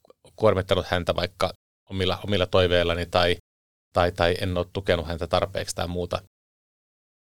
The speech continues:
Ja sit tosiaan, ettei siitä toipumisesta tuu myös sellainen, että siinä tulee turhautumista ja pettymystä, niin pitää ajatella sellainen, että hei, tää uupumus ei ole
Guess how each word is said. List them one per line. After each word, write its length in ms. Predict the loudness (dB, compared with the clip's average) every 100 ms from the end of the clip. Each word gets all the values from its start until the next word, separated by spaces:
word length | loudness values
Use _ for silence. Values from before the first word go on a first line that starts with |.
| _ _ _ -6
Ja 80 | -4
sit 160 | 2
tosiaan, 440 | 2 4 4 4 0 -12 _ _ _ _ 0
ettei 380 | 0 2 2
siitä 260 | 2 0 0
toipumisesta 680 | 4 4 4 0 -2 -4 -6
tuu 200 | -2 -2
myös 300 | 2 2 2
sellainen, 360 | 0 -2 -2 -6
että 120 | -6
siinä 260 | -6 -6 -10 _ _ _ _ _ _ _ _ _ _
tulee 200 | 0 0
turhautumista 500 | 0 0 0 -2 0
ja 40 | 2
pettymystä, 480 | 2 -2 -6 -4 -4
niin 80 |
pitää 220 | 0 4 4
ajatella 260 | 4 0
sellainen, 460 | 2 2 2 2 -2
että 120 | -4
hei, 280 | 0 0 -2 _ _ _ -2
tää 140 | 0
uupumus 440 | 0 -2 -4 -8 -2
ei 120 | 2
ole 120 | 2